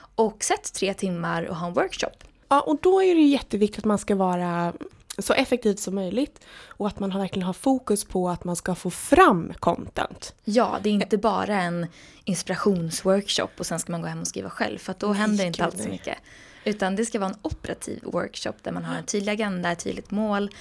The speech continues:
Speaker 1: Alla ska komma igång och skriva redan där.
Speaker 2: Ja. Målet kan ju vara att ha ett färdigt draft efter de här två timmarna. Eller nästan färdigt bara. Korra lite, lägg till en schysst bild.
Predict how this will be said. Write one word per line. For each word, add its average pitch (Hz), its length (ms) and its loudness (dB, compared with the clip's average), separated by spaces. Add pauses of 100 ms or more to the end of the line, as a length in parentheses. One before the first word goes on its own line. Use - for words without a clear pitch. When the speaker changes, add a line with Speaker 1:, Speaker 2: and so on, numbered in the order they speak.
(220)
Speaker 1:
Alla 190 320 2
ska 165 160 -4
komma 180 220 -8
igång 170 200 -6
och - 80 -8
skriva 175 460 -6
redan - 320 -10
där. - 340 -6 (300)
Speaker 2:
Ja. 240 300 -2 (400)
Målet 269 600 6
kan 220 220 2
ju 214 60 4
vara 190 320 2
att - 220 -6
ha 180 280 -2
ett 170 140 -6
färdigt 175 500 -6
draft - 680 2
efter 185 720 2
de 185 160 0
här 170 200 0
två - 260 -2
timmarna. - 440 -2
Eller 277 220 4
nästan 302 500 0
färdigt - 340 -2
bara. - 300 -4
Korra 320 280 2
lite, 311 400 -4
lägg 285 180 -8
till 285 140 -4
en 285 60 -6
schysst - 260 -8
bild. 262 360 0